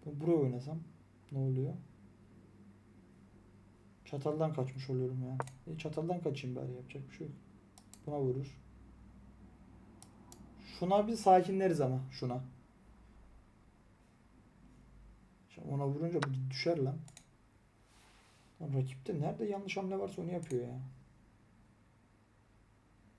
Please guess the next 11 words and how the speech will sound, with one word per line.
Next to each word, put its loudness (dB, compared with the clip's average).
Buraya 4
gelebilir 0
değil -8
mi -12
şu -10
an? -8
Ben -2
buna 0
vurayım 0
o 0
yüzden. -8